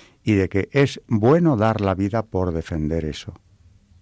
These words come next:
El otro día, y lo vuelvo a traer, nos hice el compendio, porque quiero recordar que esto de los mártires no es algo de hace dos mil años,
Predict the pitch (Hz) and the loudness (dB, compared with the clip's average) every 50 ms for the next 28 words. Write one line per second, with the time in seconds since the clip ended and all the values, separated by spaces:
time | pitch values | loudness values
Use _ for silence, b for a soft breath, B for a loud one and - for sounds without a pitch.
0 | _ _ B B B B B B B B B B B B B B B B - 110 | _ _ B B B B B B B B B B B B B B B B -4 0
1 | 104 113 117 127 135 139 139 147 139 131 131 131 - - - - 107 98 98 92 | 0 0 2 2 2 4 4 4 2 2 0 -2 -6 -8 -8 -4 -2 0 0 2
2 | 101 101 104 107 104 - 98 107 113 107 101 98 - - _ - 90 90 87 - | 2 2 0 0 -2 -2 -2 0 0 -2 -4 -6 -8 -16 _ -8 -6 -4 -4 -4
3 | 101 95 - 117 101 - 95 87 85 87 110 107 104 98 85 73 78 73 71 69 | -6 -4 -2 -2 0 0 -2 -2 -2 -2 -2 -2 -2 -2 -2 -4 -6 -10 -12 -12
4 | - - 78 82 85 85 87 85 92 92 92 98 101 104 - - - 85 80 - | -10 -6 -4 -4 -2 -2 -2 -2 -2 0 0 0 0 -2 -4 -8 -8 -8 -8 -8
5 | - - 87 87 85 85 82 98 95 95 92 - - 101 101 101 - b b b | -8 -6 -4 -2 -2 -2 -2 0 -2 -2 -2 -2 -2 -2 -2 -2 -4 b b b
6 | b b b b _ - 98 98 92 - 98 92 90 87 85 85 85 78 - 87 | b b b b _ -2 -2 -2 0 0 -2 -2 -2 -2 -2 -2 -2 -2 -2 -4
7 | 82 80 76 - 85 85 87 95 101 101 92 85 82 78 78 - - | -4 -4 -4 -4 -4 -2 0 0 0 0 0 -2 -2 -6 -8 -10 -18